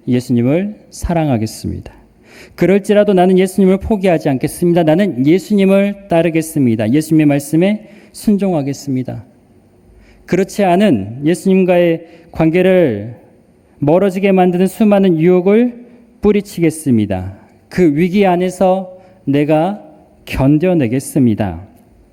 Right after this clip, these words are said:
다른 것에 욕심을 내는 내 자아를 십자가에 못 박겠습니다. 그래서 끝까지 그 길을 가겠습니다. 그것이 바로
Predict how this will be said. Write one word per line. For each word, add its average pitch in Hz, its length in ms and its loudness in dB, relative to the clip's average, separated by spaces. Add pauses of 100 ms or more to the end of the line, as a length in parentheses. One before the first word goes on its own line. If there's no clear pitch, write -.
(720)
다른 147 280 -2
것에 156 300 0
욕심을 165 520 0
내는 165 600 0
내 123 360 0
자아를 147 760 -2 (280)
십자가에 165 1000 -2
못 127 160 -4
박겠습니다. 107 760 -8 (160)
그래서 131 280 -4
끝까지 175 720 -4 (500)
그 175 160 -4
길을 175 280 -4
가겠습니다. 135 720 -6 (1800)
그것이 165 800 -2
바로 143 600 -4